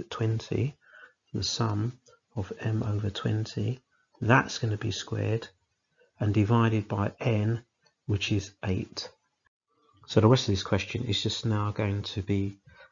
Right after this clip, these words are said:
working out what M is, and it's just gonna be algebra, the rest of this question. Right, so let's carry on down here. So we have nought point nought five nine one five is equal to, now we can square this,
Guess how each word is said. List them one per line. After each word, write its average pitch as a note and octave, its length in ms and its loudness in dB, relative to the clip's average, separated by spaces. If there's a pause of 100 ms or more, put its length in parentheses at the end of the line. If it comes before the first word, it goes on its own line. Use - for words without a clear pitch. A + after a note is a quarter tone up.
(120)
working G#2 480 2
out G2+ 160 -4
what G#2 240 -4
M G#2 180 0
is, G2+ 240 -2
and G2+ 100 -4
it's G2+ 140 -6
just - 160 -4
gonna F#2 180 -2
be G2 220 0
algebra, G2+ 680 -2
the - 60 -4
rest G2 180 -4
of A2 80 -4
this G#2+ 100 -8
question. - 480 -8
Right, G#2+ 200 -2 (120)
so G2+ 340 2
let's - 140 -8
carry A2+ 240 -2
on G#2 80 0
down A2 240 -2
here. A2+ 320 2 (340)
So - 140 -4
we A2+ 140 2
have G#2+ 460 -2 (140)
nought B2+ 380 0
point A#2 320 -2 (160)
nought A#2+ 400 -4 (260)
five A#2 600 -4 (280)
nine A2+ 360 2
one A2 180 0
five A2+ 500 -2 (380)
is A2+ 240 2
equal B2+ 480 4
to, G#2 320 0
now G#2 280 0 (360)
we A2+ 80 4
can A2 160 4
square C3 380 4
this, A2+ 480 0